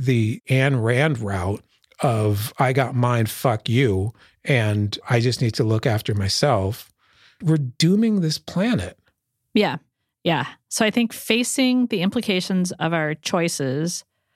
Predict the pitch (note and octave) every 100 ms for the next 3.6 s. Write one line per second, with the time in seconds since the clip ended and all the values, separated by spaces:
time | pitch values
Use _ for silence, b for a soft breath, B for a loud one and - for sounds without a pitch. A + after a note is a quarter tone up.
0 | _ _ _ - D#3+ F3+ F3 E3 E3 D#3
1 | - - F#3+ F#3+ F3+ - G3 F#3+ F3+ F3
2 | E3 D#3+ D#3 _ D#3+ - - C#4+ - E3+
3 | D3+ D3+ D3+ E3 D#3 E3